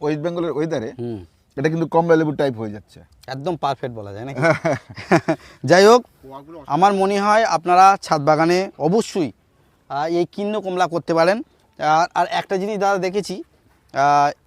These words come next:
Speaker 2: এই যে গাছটা কিন্তু বেশি বড় টাইপের হয় না, মানে ঝোপালো হচ্ছে নাকি?
Speaker 1: ঝোপালো টবে হবে,
Speaker 2: টবে।
Speaker 1: মাটিতে বড় হবে।
Speaker 2: যাই হোক, অনেকটা ঝোপালো টাইপ গাছ, ফল ধারণ ক্ষমতাও ভালো। যাই হোক, এই কিন্ন কমলা আপনারা অবশ্যই লাগান। আর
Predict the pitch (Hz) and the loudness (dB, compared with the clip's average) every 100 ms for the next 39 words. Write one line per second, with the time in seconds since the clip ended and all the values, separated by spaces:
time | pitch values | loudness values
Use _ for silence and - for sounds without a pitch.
0 | _ _ - 185 170 156 175 175 151 107 | _ _ -6 -2 -2 0 -2 -2 -8 -10
1 | - - 175 175 143 165 160 170 151 180 | -14 -8 -6 -6 -4 -4 -4 -4 0 0
2 | 175 185 170 135 117 104 120 151 143 180 | 2 -2 -2 -4 -6 -8 -8 -6 -2 0
3 | 202 151 - 160 208 208 - _ _ _ | 2 0 -2 -6 -4 -6 -8 _ _ _
4 | _ _ _ _ _ _ _ 117 131 151 | _ _ _ _ _ _ _ -10 -6 -2
5 | 185 160 143 156 135 95 87 _ - 156 | -2 0 0 2 0 0 -10 _ -4 -2
6 | 120 - _ - 117 131 135 147 120 107 | -4 -8 _ -14 -6 -6 -6 -8 -8 -10
7 | 85 90 _ _ _ _ _ _ _ _ | -14 -20 _ _ _ _ _ _ _ _
8 | _ 120 175 208 226 214 _ _ 170 240 | _ -2 0 2 2 -2 _ _ -4 -4
9 | 247 247 180 220 220 202 202 185 151 180 | 0 0 2 4 4 4 2 2 6 4
10 | - - - 190 202 156 175 196 202 214 | 4 -4 2 4 4 2 2 0 -2 0
11 | 233 151 120 101 _ _ _ - 151 175 | 2 2 -2 -6 _ _ _ -2 2 2
12 | 185 - 190 208 220 208 190 214 226 156 | 0 -6 -2 0 0 0 0 0 0 -4
13 | 143 165 147 165 160 135 123 - _ _ | -2 0 0 -2 -4 -4 -4 -12 _ _
14 | - 156 | -4 -2